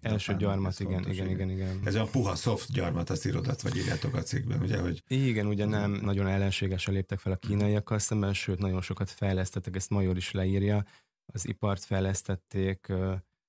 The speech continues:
Speaker 2: De nem volt még gyakorlatuk a gyarmatosításban, és ezért még csak úgy
Speaker 1: Igen,
Speaker 2: próbál-,
Speaker 1: szépen
Speaker 2: ez ott
Speaker 1: finoman
Speaker 2: <laughs>
Speaker 1: próbáltak, igen, igen, igen.
Speaker 2: Ez ott a próba.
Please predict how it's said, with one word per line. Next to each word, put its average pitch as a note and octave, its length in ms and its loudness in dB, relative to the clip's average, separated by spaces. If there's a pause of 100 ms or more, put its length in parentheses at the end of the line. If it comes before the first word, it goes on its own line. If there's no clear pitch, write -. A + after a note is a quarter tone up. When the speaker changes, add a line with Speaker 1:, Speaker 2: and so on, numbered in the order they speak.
(120)
Speaker 2:
De B2+ 120 0
nem C#3 100 2
volt G#2 160 -2
még G#2+ 100 -2
gyakorlatuk G2 520 -2
a G2 40 0
gyarmatosításban, F#2+ 920 -2
és F#2+ 120 -2
ezért G2 200 0
még G2+ 100 0
csak - 180 -2
úgy - 80 0
Speaker 1:
Igen, - 120 -4
Speaker 2:
próbál-, B2+ 200 0
Speaker 1:
szépen C3 360 0
Speaker 2:
ez B2+ 60 2
ott C3 60 -2
Speaker 1:
finoman B2 340 0
Speaker 2:
<laughs> - 0 -
Speaker 1:
próbáltak, A#2+ 580 0
igen, A2 240 0
igen, G#2+ 220 0
igen. G#2 180 -2
Speaker 2:
Ez G#2+ 60 -2
ott A2+ 100 -4
a F#2+ 60 -4
próba. F#2 420 -2